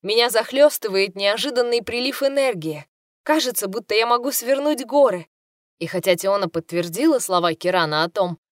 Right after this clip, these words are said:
что мне передали дар первой, я не чувствую по этому поводу печали или тревоги. «Нет, опасно», — тихо отвечает она.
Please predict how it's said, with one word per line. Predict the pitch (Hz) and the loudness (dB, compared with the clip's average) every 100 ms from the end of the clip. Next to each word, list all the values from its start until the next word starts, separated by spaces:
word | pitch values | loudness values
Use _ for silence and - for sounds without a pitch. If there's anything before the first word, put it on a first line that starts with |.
| _ _ | _ _
что | - - | -10 -4
мне | 185 196 185 | -4 -4 -6
передали | 208 190 156 151 156 | -4 -4 -2 -4 -4
дар | 165 170 | -2 -2
первой, | - 226 285 202 127 - _ _ _ _ _ _ _ - | -4 -4 -4 -4 -16 -18 _ _ _ _ _ _ _ -12
я | 185 196 | -2 -2
не | 202 220 | -2 -6
чувствую | - 294 - 185 175 165 | -4 -4 -4 -4 -2 0
по | |
этому | 190 220 202 190 | 0 -2 -4 -6
поводу | 185 240 214 196 190 - _ _ _ _ _ | 0 0 0 -4 -6 -10 _ _ _ _ _
печали | - - 170 139 127 185 _ _ | -12 -8 -4 -4 -4 -10 _ _
или | - 175 185 | -6 -4 -6
тревоги. | 180 226 262 269 156 - _ _ _ _ _ _ _ _ _ _ _ _ _ - | -6 -4 0 0 -2 -16 _ _ _ _ _ _ _ _ _ _ _ _ _ -14
«Нет, | 190 165 147 - - _ _ _ _ _ _ _ | -8 -8 -8 -14 -20 _ _ _ _ _ _ _
опасно», — | 190 202 196 190 175 - 147 131 _ _ _ _ _ _ _ | -6 0 2 2 0 -8 -10 -16 _ _ _ _ _ _ _
тихо | - 160 - 135 | -12 -10 -8 -10
отвечает | 143 147 - 143 139 | -10 -6 -4 -4 -2
она. | 151 143 135 | -6 -6 -12